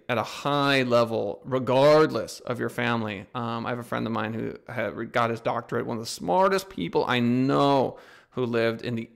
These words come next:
absolute worst part of town where we grew up, um, in obvious poverty. Um, and he just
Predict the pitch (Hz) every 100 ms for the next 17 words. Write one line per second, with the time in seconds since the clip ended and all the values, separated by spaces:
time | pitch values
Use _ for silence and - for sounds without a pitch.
0 | _ 113 120 120 143 123 123 117 117 123
1 | 123 127 131 143 143 139 - - 127 123
2 | 110 - 117 113 113 120 117 113 117 117
3 | 117 113 - - _ _ - 113 110 107
4 | 110 123 117 113 - 127 127 123 120 113
5 | - 117 113 110 107 107 _ _ _ _
6 | 123 113 110 - 117 120 - 113